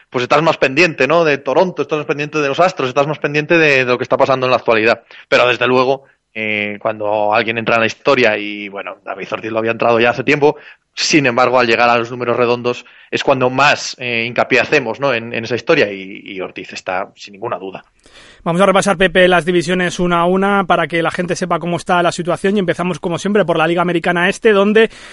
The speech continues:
Speaker 2: los Toronto Blue Jays en su visita al Bronx, al Yankee Stadium, se han llevado dos de los tres partidos. Solo lo ha podido salvar Masahiro Tanaka esta pasada madrugada, este pasado domingo, con un grandísimo partido, pero los Blue Jays toman ventaja con tres partidos y medio sobre estos, eh, Yankees,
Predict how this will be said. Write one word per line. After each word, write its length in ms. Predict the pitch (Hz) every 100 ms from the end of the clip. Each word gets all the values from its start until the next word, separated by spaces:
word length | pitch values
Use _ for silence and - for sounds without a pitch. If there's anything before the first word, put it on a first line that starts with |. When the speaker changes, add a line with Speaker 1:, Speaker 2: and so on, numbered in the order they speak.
| - - -
Speaker 2:
los 220 | 214 -
Toronto 360 | 214 240 240
Blue 180 | 208 247
Jays 240 | 240 233 226
en 120 | 214
su 120 | -
visita 680 | 214 - 214 240 214 202 196
al 140 | 190
Bronx, 400 | 170 196 247 254
al 100 | 247
Yankee 240 | 226 233 233
Stadium, 280 | - 226 214
se 120 | 220
han 60 |
llevado 240 | 202 202 202
dos 260 | 196 214
de 100 | 196
los 100 | 196
tres 200 | - 202
partidos. 500 | - 185 175 208 214
Solo 180 | - 190
lo 60 | 190
ha 60 |
podido 220 | 180 185 185
salvar 440 | 185 175 185 185
Masahiro 480 | 240 302 180 202 190
Tanaka 340 | 185 185 180
esta 280 | 175 - 170
pasada 420 | 170 - 185 180
madrugada, 720 | 175 170 175 170 180 185 180
este 180 | 170 190
pasado 560 | 170 - 180 175 180 180
domingo, 320 | 170 180 208
con 140 | 165
un 100 | 156
grandísimo 640 | 160 165 165 165 202 254 240
partido, 400 | 214 202 240 254
pero 160 | 214 202
los 120 | 175
Blue 160 | 214 240
Jays 220 | 262 - _ _
toman 240 | - 214 226
ventaja 360 | 214 214 226 208
con 160 | 190
tres 140 | 208 -
partidos 320 | 185 208 180
y 20 |
medio 360 | 202 214 214 202 - -
sobre 520 | - 208 214 214 196
estos, 420 | - 196 196 -
eh, 200 | 190 175
Yankees, 640 | 160 220 247 277 285 -